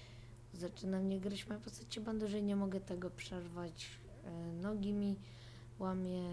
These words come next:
czołgam się, nie mogę nic zrobić, e, i moja postać mdleje i umieram. Więc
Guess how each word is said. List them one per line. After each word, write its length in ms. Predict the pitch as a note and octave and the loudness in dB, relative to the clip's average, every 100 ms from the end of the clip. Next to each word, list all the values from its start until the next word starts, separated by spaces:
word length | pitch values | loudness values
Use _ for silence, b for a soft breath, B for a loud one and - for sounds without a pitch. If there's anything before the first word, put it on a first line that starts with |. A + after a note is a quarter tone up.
| F3 E3 - - - - | -2 -6 -10 -12 -14 -6
czołgam 480 | - - F3+ F3+ F3 | -4 -2 0 0 -2
się, 500 | - - F3 F3 E3+ | -4 -4 -2 -2 -2
nie 220 | F3 F3 | -2 0
mogę 500 | F3 F3 E3+ F3 F3 G3+ G3 | 0 0 0 -2 -2 -4 -4
nic 280 | E3+ E3+ | -4 -2
zrobić, 800 | E3+ F#3+ F#3+ F3+ F#3 F#3 - - - - - | 0 2 2 2 0 0 -4 -8 -10 -12 -8
e, 240 | G3 F#3 G3+ | -4 -4 -4
i 360 | G3 F#3+ F#3+ F#3+ B B B B - | -2 0 0 -2 B B B B -4
moja 120 | A#3+ | -2
postać 400 | C#4+ - C#4 - F#3+ | -2 -2 -4 -6 -4
mdleje 500 | F3 F3+ F3+ F3 F3 F3+ - | 0 2 0 -2 -4 -8 -8
i 120 | F3 - - - - - | -8 -8 -10 -6 -4 -2
umieram. 420 | E3+ E3+ D#3 D#3+ E3 - - - - - - - - - - - - - - - - | 0 0 0 -4 -6 -12 -14 -14 -14 -16 -16 -16 -16 -16 -16 -16 -16 -16 -16 -12 -8
Więc 520 | F3 E3 - - - | -6 -6 -8 -12 -12